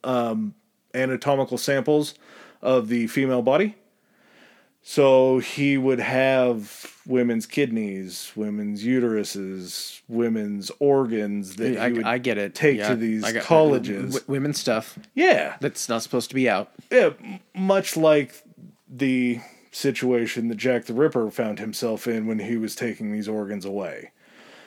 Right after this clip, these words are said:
Speaker 1: Um, <laughs> he, he was actually arrested for three weeks before any of this happened. Uh,
Speaker 2: Before
Speaker 1: nineteen
Speaker 2: any of the murders happened?
Speaker 1: Yeah.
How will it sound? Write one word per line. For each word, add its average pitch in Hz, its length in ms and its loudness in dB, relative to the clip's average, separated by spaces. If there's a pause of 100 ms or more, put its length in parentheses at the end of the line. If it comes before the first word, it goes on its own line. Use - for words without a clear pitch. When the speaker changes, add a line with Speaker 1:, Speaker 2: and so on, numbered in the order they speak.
(120)
Speaker 1:
Um, 143 400 4
<laughs> - 320 2
he, - 120 8
he 160 240 2
was 160 160 2
actually 170 340 4
arrested 135 480 2
for 156 100 0
three 156 260 2
weeks 160 360 0
before 143 480 2
any 139 160 2
of 123 120 0
this 117 160 -2
happened. 147 440 2 (460)
Uh, 127 240 4
Speaker 2:
Before 123 80 2
Speaker 1:
nineteen 127 400 2
Speaker 2:
any 143 160 4
of 127 60 -2
the 123 60 0
murders 113 300 -2
happened? 131 280 2
Speaker 1:
Yeah. 120 200 4